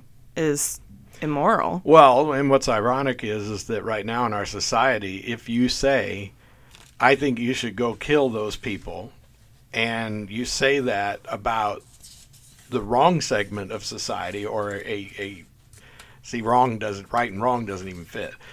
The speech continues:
Speaker 2: But if you make that public statement, if I stood in the pulpit and said, "These people ought to be killed,"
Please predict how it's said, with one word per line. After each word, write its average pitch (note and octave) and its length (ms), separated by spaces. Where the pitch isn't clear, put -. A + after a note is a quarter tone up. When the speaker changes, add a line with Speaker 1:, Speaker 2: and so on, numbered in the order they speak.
Speaker 2:
But A#2 120
if A2+ 140
you C#3+ 120
make D3+ 240
that A#2+ 220
public C3 380
statement, B2 480
if G2 100
I B2 100
stood E3+ 240
in C3+ 40
the C3+ 60
pulpit C3 380
and G#2 120
said, A2 240
"These D#3 220
people D3 340
ought B2+ 140
to B2 40
be A2+ 160
killed," F2 500